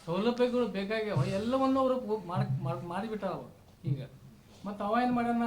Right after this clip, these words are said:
ಸರ್ಕಾರ ಇದ್ದಾಗ ಯಾಕೆ ಮಾಡಿಲ್ಲ ಅಂತ, ಅವ್ರಿದ್ದಾಗ ಯಾಕೆ ಮಾಡಿಲ್ಲ ಅಂತ ಹೇಳ್ತಾನೆ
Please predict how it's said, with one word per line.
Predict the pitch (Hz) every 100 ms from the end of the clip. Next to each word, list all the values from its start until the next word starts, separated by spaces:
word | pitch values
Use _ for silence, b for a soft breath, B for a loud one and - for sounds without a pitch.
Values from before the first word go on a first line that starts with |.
| 220
ಸರ್ಕಾರ | 202 196 226
ಇದ್ದಾಗ | 226 226 220
ಯಾಕೆ | 220 214
ಮಾಡಿಲ್ಲ | 214 208
ಅಂತ, | 208 208
ಅವ್ರಿದ್ದಾಗ | 185 202 202 214
ಯಾಕೆ | 208 202
ಮಾಡಿಲ್ಲ | 202 196
ಅಂತ | 190
ಹೇಳ್ತಾನೆ | 180 170 127